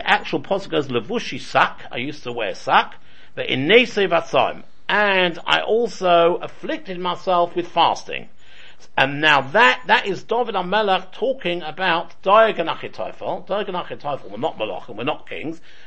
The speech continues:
but they were, Rashi says, Talmidei Chachomim. So you learn from that, that you can make, you should make yourself ill, because it says, "I afflicted myself with fasting because of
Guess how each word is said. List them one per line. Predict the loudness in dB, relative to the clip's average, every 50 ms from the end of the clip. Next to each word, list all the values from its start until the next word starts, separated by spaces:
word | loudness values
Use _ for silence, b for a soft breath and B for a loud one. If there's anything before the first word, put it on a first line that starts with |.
| b
but | -2 0 2
they | 4 4
were, | 4 8 8 10 10 10
Rashi | 8 6 4 0 -4 -8
says, | -6 -6 -6
Talmidei | -4 -4 -4 -4 -4 -6 -6
Chachomim. | -8 -10 -10 -10 -10 -8 -6 -6 -6 -6 -6 B B B B B B
So | -14 -12 -12
you | -8
learn | -2 0 0 0 0 0
from | -4 -6 -6 0
that, | 4 6 6 6 6 6 4 4 2 0 -6 -12 b b b b b b b
that | 6 8 8 8 6 2 -4 -12 -14 -14 -12 -6
you | -4 -2 -2 -2
can | -4 -4 4 8
make, | 8 8 8 8 2
you | -6 -8 -8
should | -6 -6 -6 -2
make | 0 0 0 0 0
yourself | -6 -6 -2 0 2 2 0 -2 -4 -4
ill, | 0 4 6 6 6
because | 4 0 -4 -6 -6
it | -6 -4
says, | -2 -2 -2 0
"I | 0 -2
afflicted | -2 -4 -6 -6 -6 -6 -6 -8 -8 -6
myself | -4 -4 -4 -4 -6 -6 -6 -6
with | -8 -10
fasting | -8 -6 -2 0 0 0 0 -2 0 0 2 2 2 0 -2 -6 b b b b b b b
because | 2 2 2 4 6 8 8 10 8 8 6 2 2
of | 4 6 6 6 4 -2